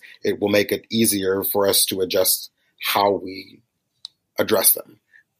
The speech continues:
Not telling anybody to change how they're thinking or change the way that they, uh, uh, uh, experience their own life, but you have to learn to adjust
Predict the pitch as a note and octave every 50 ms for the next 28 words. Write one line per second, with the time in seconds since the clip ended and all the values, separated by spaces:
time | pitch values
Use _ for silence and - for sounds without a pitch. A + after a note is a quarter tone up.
0 | _ - C#3+ D#3+ F3+ G3+ - - A3 G3+ F#3+ F3 E3 E3+ D#3+ E3+ E3 E3+ C#3 B2+
1 | A2+ - - B2 B2+ B2+ - A#2+ B2 A2 G2+ F#2 - - G#2+ B2 C#3+ - - G2
2 | G2+ A#2+ C#3 C3+ - - - - - - - - G#2 G#2 G#2+ G#2 G#2 - - A#2
3 | A2 A2 A2 G#2 - - A2+ G#2 F#2+ G#2 G#2+ G#2 G#2 G2+ - G#2 G2+ F#2+ F#2+ F2
4 | F2 F2+ _ _ _ - - G2 F2+ - - - - F2+ G#2 G#2 - _ _ _
5 | _ _ _ _ _ _ _ - - F#2+ E2 - _ - B2 - - - - B2
6 | A#2 A2+ A2 G#2 - - A2+ G2 - - - F#2+ G2+ A2+ C3+ C#3+ B2+ A#2 A2 -
7 | - _ _ _ - G#2 F#2+ F#2 F#2 G#2 - - - - - - - _ - -
8 | - _ _ _ _ _ - A2 A#2 A#2 A2+ G#2+ - _ _ _ _ _ _ G#2+
9 | A2 A#2 A2 - A#2+ A#2 A#2 - - A#2 A2+ G#2+ G#2 G#2+ G#2+ G#2 G#2 G2 G2 F2+
10 | - - - A2 G#2 G2 G2 G2 F2+ A2+ G2+ G2 - - - - - - -